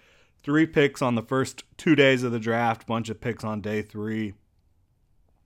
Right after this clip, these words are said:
The Jags, they decided not to really pursue any major free agents outside of Jacksonville, right? Um, at least to this point.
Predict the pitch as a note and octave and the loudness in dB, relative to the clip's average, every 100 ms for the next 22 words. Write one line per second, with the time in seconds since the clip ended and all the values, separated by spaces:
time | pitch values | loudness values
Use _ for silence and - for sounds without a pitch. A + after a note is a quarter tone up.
0 | _ _ _ _ _ - G#2+ C3+ A2+ F2 | _ _ _ _ _ -6 2 2 2 -4
1 | - _ _ _ - A#2 B2 - B2+ B2+ | -18 _ _ _ -4 -2 0 4 4 4
2 | A2+ A2 A#2+ C3+ - _ - C#3 C3 C3 | 2 2 2 0 -8 _ -2 2 2 2
3 | C#3+ C3 - C3+ C3 - C3+ C#3 C#3+ - | 2 0 -4 -2 -2 -2 -2 0 -2 -4
4 | C3 C3+ B2+ - - _ - A2 A#2 C3 | -2 -2 -4 -10 -20 _ -4 0 0 0
5 | B2 B2+ B2 B2+ C#3+ - - A2+ - B2 | -2 0 2 0 -4 -8 -8 -6 -2 0
6 | B2 B2 B2+ C3 - D3 C#3+ D3+ - A#2 | 0 0 -2 -2 -2 -4 -4 -6 -4 -2
7 | D3 - _ _ - _ _ _ - A2+ | -2 -4 _ _ -20 _ _ _ -6 0
8 | A2+ G#2+ G#2 G2 G2 - _ _ _ _ | 2 2 0 -2 -6 -10 _ _ _ _
9 | _ _ _ _ - - B2 A#2 A#2+ - | _ _ _ _ -20 -6 -2 0 -2 -2
10 | A2+ A2 - C3 C3+ | -2 -2 -4 -4 -6